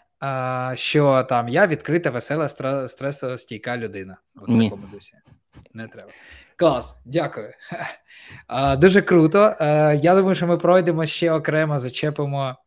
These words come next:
Speaker 1: чому ти так повідповідав на цей бліц. А поки що, е,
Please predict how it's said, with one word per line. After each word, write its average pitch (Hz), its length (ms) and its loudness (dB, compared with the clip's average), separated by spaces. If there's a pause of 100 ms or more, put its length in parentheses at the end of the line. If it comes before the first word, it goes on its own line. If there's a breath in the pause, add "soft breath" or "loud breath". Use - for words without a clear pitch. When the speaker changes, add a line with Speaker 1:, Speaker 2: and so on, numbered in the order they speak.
(680)
Speaker 1:
чому 170 360 8
ти 180 120 2
так - 400 -4
повідповідав 117 800 -6
на 110 360 -8
цей 104 240 -12
бліц. 113 440 -8 (560 loud breath)
А 143 160 0
поки 190 420 4
що, 147 540 0 (180)
е, 143 60 -8